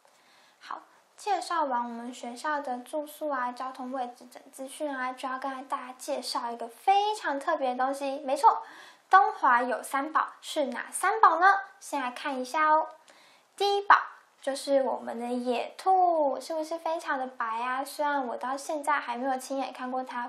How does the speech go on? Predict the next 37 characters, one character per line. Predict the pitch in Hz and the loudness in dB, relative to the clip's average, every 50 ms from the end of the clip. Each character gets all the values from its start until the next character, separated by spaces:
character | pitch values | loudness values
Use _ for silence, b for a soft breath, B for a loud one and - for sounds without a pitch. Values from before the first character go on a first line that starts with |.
| - | -8
不 | - 254 | -10 -4
过 | 254 311 311 311 311 B B B B B _ | -2 -2 -2 -2 -4 B B B B B _
据 | - - 359 339 | -8 -4 -2 -2
闻 | 294 254 240 233 233 | 0 0 -2 -2 -4
看 | 247 - 330 320 311 | -6 -8 -8 -6 -2
过 | 311 320 302 285 | 2 2 2 2
的 | 285 240 | 2 -2
人 | 233 226 226 226 233 | -4 -6 -8 -8 -6
都 | 240 240 247 | -4 -4 -4
说， | 247 - 262 254 254 254 - | -4 -4 -4 -4 -4 -4 -6
嗯， | 320 339 339 302 254 247 | -6 -6 -4 -4 -6 -6
真 | 254 294 320 | -4 -4 -4
的 | 349 359 | -4 -4
很 | 359 - - - | -6 -6 -10 -12
漂 | - - 294 269 269 | -6 -2 0 2 2
亮。 | 277 311 311 302 - B B B B B B B B | 4 4 2 2 0 B B B B B B B B
好， | - - B B B B B B B _ _ | -10 -10 B B B B B B B _ _
第 | - 415 415 | -2 4 8
二 | 440 427 403 | 8 8 10
宝 | 381 - - - - - - | 10 8 6 6 4 0 -6
就 | - - | -6 -6
是 | 269 269 - - 277 277 262 | -6 -4 -2 2 2 2 4
我 | 254 240 240 | 2 0 -4
们 | 240 247 240 | -6 -6 -4
的 | 240 247 247 | -2 -4 -2
环 | 247 - 240 247 269 311 | -2 0 0 0 -2 -2
景 | - 349 302 254 247 | -4 -6 -6 -6 -6
雉， | - - 330 320 277 262 - | -6 -4 -2 -2 -2 -2 -6
俗 | - - 262 254 | -8 -8 -8 -8
称 | 254 - 311 311 311 | -4 -4 -4 -4 -4
台 | - - 262 254 254 | -2 -2 0 2 2
湾 | 294 330 370 415 | 4 2 2 2
三 | 415 - 403 392 415 | 0 -2 -2 -2 0
大 | 427 403 349 311 285 | 2 2 2 2 -2
鸡。 | 285 - 311 311 320 320 330 320 | -4 -4 -4 -4 -4 -6 -8 -6
没 | - 190 | -4 -4
错， | - 185 381 427 349 - | -2 2 4 4 4 4